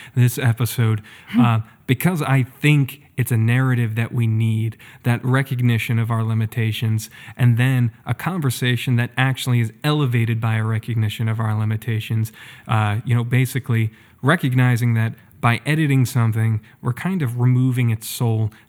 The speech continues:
Speaker 1: piece by piece. We're changing what it was, and what it should be is our voices talking. Us.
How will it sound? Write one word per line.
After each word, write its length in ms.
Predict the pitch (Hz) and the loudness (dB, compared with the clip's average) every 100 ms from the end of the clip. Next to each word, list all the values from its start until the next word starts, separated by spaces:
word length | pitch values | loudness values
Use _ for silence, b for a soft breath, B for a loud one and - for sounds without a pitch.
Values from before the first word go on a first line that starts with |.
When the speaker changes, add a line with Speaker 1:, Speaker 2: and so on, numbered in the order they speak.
| - | -4
Speaker 1:
piece 300 | 127 117 - | -2 0 -2
by 200 | 117 107 | -2 -2
piece. 320 | - 110 107 | -2 -6 -4
We're 80 | 131 | -4
changing 600 | - 160 196 147 131 117 | -4 -4 -2 0 0 2
what 200 | 127 131 - | 0 -2 -2
it 160 | 127 | -4
was, 420 | 131 120 113 107 107 | -2 0 0 -2 -2
and 160 | 110 - 139 - | -2 -4 -12 -2
what 140 | 123 | 0
it 100 | 110 | 0
should 360 | - - 175 131 | -2 0 0 2
be 340 | 117 110 110 | 0 2 0
is 280 | 113 110 - _ _ _ - | 0 0 -6 _ _ _ -2
our 180 | 135 127 | 0 2
voices 440 | 113 123 - 113 | 0 -2 0 -4
talking. 580 | - 120 110 113 110 104 _ _ _ _ - | -4 -6 -4 -4 -6 -8 _ _ _ _ 2
Us. 440 | 123 107 - - | 2 2 -8 -16